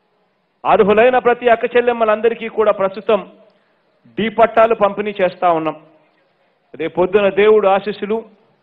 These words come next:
మీ అందరి చల్లని దీవెనలతో రేపొద్దున న్యాయపరమైన అడ్డంకులు తొలగిన వెంటనే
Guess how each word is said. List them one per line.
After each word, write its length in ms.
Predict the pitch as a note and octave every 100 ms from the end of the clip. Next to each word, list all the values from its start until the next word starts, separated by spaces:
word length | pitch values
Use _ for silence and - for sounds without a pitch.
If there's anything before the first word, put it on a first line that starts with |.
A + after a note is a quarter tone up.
| _ _ _ _ _ _ _ _ _ _ _ _
మీ 220 | C#3 F#3
అందరి 340 | G3 G#3 A#3 A#3+
చల్లని 420 | - A3+ A#3 A3
దీవెనలతో 560 | A3+ A#3 A3+ A3 A3
రేపొద్దున 540 | G#3+ G#3 G3+ G3 A3+ A3+ G#3 - _ _ _ _ _ _ _ _ -
న్యాయపరమైన 840 | B2 C#3+ G3 A#3+ A3+ A3+ A3+ A3 G#3
అడ్డంకులు 640 | F#3 F3+ A3+ G#3+ G3 G3 - _ _ _ _ _ _ _ _
తొలగిన 400 | F#3 G#3 A#3 A#3
వెంటనే 540 | G3+ G#3 G#3 G#3+ C4